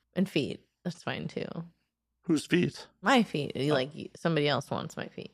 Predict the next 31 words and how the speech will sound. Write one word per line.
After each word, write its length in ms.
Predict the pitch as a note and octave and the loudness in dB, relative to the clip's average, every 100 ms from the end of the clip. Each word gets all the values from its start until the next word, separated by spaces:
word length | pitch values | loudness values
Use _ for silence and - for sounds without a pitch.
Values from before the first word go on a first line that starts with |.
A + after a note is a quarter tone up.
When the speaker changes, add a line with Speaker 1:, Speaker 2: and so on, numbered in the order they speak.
| - | 0
Speaker 2:
Oh. 600 | D3+ F3 G3 F3+ A2 G#2+ - _ _ _ - | 4 6 4 4 0 -2 -8 _ _ _ 6
I 60 | |
didn't 140 | C#3 C#3+ | 8 10
know 120 | C3+ | 10
if 100 | A#2+ | 10
you 100 | B2 | 10
were 100 | C3 | 10
into 160 | G#2+ G#2+ | 8 2
feet. 300 | C2+ - - _ _ _ _ - | -2 -4 -8 _ _ _ _ -6
Speaker 1:
No, 340 | D#4 D4 D4+ D4+ - | -2 0 -2 -6 -4
not 160 | D#4 G3 | -2 4
really. 540 | A3+ G3 D#3+ F3 G3+ - | 6 6 4 2 -2 0
I 60 | F#3+ | 4
mean, 240 | G3 D3+ | 4 6
I 80 | F3 | 8
appreciate 580 | D#3+ - G3 - E3 D3+ | 8 6 -2 2 2 2
a 40 | |
nice 280 | D#3 D3 - | 2 0 -2
foot, 440 | - E3 D3+ D#3 - _ _ _ _ _ _ _ _ _ | 2 4 6 4 -2 _ _ _ _ _ _ _ _ _
but 280 | E3 C3+ - G3+ - | 4 6 4 2 6
<laughs> 100 | - | 12
I'm 140 | G#3+ | 12
not 180 | F3 - | 12 8
like, 300 | D3 D3+ - _ _ _ _ _ _ | 6 4 0 _ _ _ _ _ _
"I 100 | E3 | -2
love 220 | D#3+ D3+ | 2 0
you, 160 | - D3+ | 2 -2
foot." 320 | - - - _ _ _ _ _ _ _ _ _ _ _ _ - | 0 0 -2 _ _ _ _ _ _ _ _ _ _ _ _ -2
Speaker 2:
Why 140 | D#3+ | 2
not? 420 | F#3 G#3+ E3+ - - _ _ _ _ _ | 6 6 4 -4 -20 _ _ _ _ _
Speaker 1:
'Cause 140 | - | -16